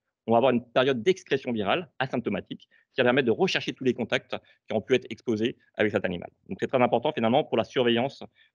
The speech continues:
euh, des personnes vraiment en, qui ont pu être en contact avec cet animal.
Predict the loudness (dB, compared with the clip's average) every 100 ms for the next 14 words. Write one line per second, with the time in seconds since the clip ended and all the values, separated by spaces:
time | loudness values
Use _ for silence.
0 | -4 -2 -2 -2 -2 -4 -4 -4 -2 -2
1 | 0 0 0 -2 -2 -2 0 0 -2 -4
2 | -4 -4 -4 -8 -6 -6 -8